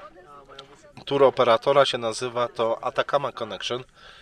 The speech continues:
Tak naprawdę weszliśmy do pierwszego lepszego biura. A ty,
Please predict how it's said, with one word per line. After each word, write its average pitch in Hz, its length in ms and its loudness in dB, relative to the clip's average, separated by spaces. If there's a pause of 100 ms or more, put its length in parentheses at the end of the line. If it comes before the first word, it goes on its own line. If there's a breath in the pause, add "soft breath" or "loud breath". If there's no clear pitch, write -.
(140 loud breath)
Tak 139 140 -4
naprawdę 131 540 0
weszliśmy 120 760 -6
do 117 100 -6
pierwszego 127 380 -4
lepszego 120 540 0
biura. 110 300 0 (640 loud breath)
A 147 100 -2
ty, 143 260 -2